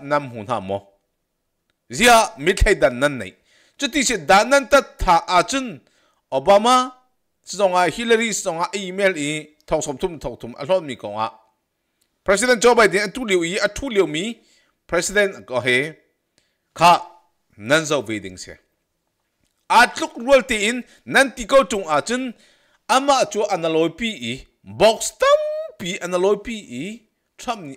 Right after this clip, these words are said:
ati lemang mi chu, President Joe Biden cho alloy pi mi, taluk, thong ti mi, à, hotel à, à, chia.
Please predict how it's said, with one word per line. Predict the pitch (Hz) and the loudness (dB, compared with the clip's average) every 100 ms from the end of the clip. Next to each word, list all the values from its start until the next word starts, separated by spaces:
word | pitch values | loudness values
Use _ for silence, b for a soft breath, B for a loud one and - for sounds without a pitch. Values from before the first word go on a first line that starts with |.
| - | -14
ati | 131 139 | -12 -12
lemang | 147 165 127 | -12 -12 -12
mi | 90 | -14
chu, | 104 123 131 131 _ _ _ _ | -10 -8 -10 -12 _ _ _ _
President | 180 170 185 160 | -8 -6 -8 -6
Joe | 180 | -6
Biden | 170 156 110 | -4 -4 -6
cho | 139 | -10
alloy | 135 123 127 | -6 -6 -4
pi | 123 175 143 | -8 -10 -14
mi, | 104 117 127 _ _ _ _ _ _ _ _ _ | -14 -16 -18 _ _ _ _ _ _ _ _ _
taluk, | 226 254 254 - _ _ _ _ _ _ _ _ _ _ | 2 2 2 -2 _ _ _ _ _ _ _ _ _ _
thong | - 185 185 156 | 0 0 0 -6
ti | 190 | -12
mi, | 123 117 - _ _ | -10 -10 -14 _ _
à, | 110 110 | -8 -6
hotel | 175 180 180 120 | -4 -2 -4 -4
à, | 101 107 | -10 -12
à, | 113 | -14
chia. | - 113 | -12 -12